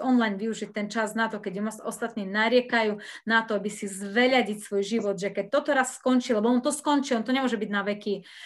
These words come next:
Hranice otvoria, domy otvoria a vy vyjdete šťastlivé,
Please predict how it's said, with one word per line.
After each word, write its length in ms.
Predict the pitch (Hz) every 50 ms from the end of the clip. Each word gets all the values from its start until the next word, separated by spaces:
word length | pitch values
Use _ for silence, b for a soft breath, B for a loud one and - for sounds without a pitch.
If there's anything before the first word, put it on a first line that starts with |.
| B B B B B B 220
Hranice 580 | 233 240 254 277 294 311 339 349 - - 320 294
otvoria, 640 | 277 277 277 - 254 226 247 240 240 233 208 202
domy 400 | 196 185 180 240 247 262 285 302
otvoria 640 | 294 277 269 277 - 214 220 220 220 214 214 214 -
a 160 | 196 196 185
vy 160 | 196 196 190
vyjdete 800 | 202 247 262 262 226 262 262 254 - - 233 214 208 202 196 185 - B B B B B -
šťastlivé, 1080 | - - 233 226 214 - - - 240 269 269 254 233 240 240 233 226 226 214 208